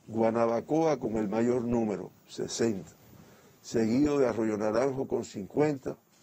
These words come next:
Centro Habana treinta y siete, San Miguel del Padrón treinta y cinco,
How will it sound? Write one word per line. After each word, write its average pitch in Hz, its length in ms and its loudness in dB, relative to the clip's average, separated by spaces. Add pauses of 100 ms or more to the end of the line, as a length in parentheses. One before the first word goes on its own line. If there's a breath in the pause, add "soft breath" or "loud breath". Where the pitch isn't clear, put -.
(380 soft breath)
Centro 107 520 -2
Habana 117 360 2
treinta 104 400 -4
y 95 60 -4
siete, 135 480 0
San 101 280 -4
Miguel 98 360 -2
del 107 140 -2
Padrón 107 440 -4 (640 loud breath)
treinta 110 480 0
y 101 80 -2
cinco, 143 600 -4